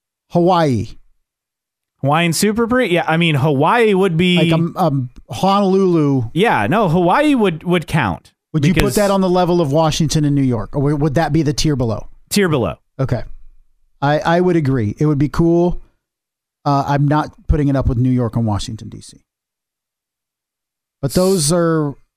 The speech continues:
Speaker 1: those are it. Like, don't tease something, Mark Miles, and then come at us with, with Denver.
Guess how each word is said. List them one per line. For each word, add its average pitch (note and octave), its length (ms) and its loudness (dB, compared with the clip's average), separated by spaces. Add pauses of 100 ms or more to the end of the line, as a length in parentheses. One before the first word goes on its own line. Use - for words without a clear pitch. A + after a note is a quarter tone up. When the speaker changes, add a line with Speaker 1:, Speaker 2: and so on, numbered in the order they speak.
(100)
Speaker 1:
those E3+ 220 0
are D#3+ 100 2
it. C3+ 160 0
Like, C3 200 -2
don't F3 340 0
tease B3+ 340 2
something, D#3 540 0
Mark C3 420 0
Miles, A#2 560 0
and C#3 240 -2
then C#3 140 0
come D3 160 0
at C#3+ 180 0
us D3 180 0
with, C#3+ 280 -2
with D#3+ 200 0
Denver. A#2+ 480 -2